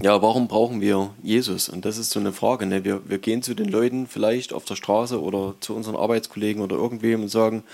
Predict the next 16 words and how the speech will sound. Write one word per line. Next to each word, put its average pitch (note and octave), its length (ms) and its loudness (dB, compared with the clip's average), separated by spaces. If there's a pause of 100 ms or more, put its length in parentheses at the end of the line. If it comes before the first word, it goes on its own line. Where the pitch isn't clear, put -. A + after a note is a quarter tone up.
(340)
„Du C#3+ 140 2
brauchst B2 420 0
Jesus.“ B2+ 540 2 (2000)
Also - 200 -4
das - 180 -10
wäre F2 260 0
wahr. G#2+ 300 4 (1700)
Das - 120 -12
ist - 220 -2
wahr. - 240 -6 (1000)
Ja, F#2 240 -4
aber F#2 180 0
derjenige G2 440 4
kann G2+ 200 2
natürlich G#2 340 0
sagen, G#2 480 2